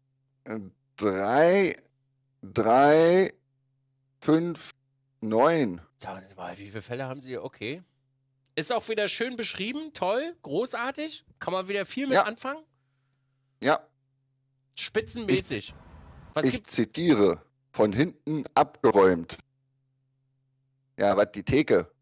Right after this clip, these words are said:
Speaker 1: oder, oder was in der Kneipe, morgens halb sieben nach der letzten Runde.
Speaker 2: Hm, hm,
Speaker 1: Oder was?
Speaker 2: hm, hm. Ist, ist eine gute Frage, schauen wir mal.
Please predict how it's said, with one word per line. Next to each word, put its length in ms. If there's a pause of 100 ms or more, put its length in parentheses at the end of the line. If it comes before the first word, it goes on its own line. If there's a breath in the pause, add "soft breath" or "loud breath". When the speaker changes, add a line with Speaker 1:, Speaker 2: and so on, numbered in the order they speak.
Speaker 1:
oder, 300
oder 200
was 120 (180)
in 80
der 100
Kneipe, 560
morgens 420
halb 160
sieben 300
nach 140
der 80
letzten 280
Runde. 380 (720)
Speaker 2:
Hm, 400
hm, 140
Speaker 1:
Oder 140
was? 160
Speaker 2:
hm, 320 (100)
hm. 340 (100)
Ist, 300
ist 200
eine 40
gute 200
Frage, 420
schauen 240
wir 80
mal. 280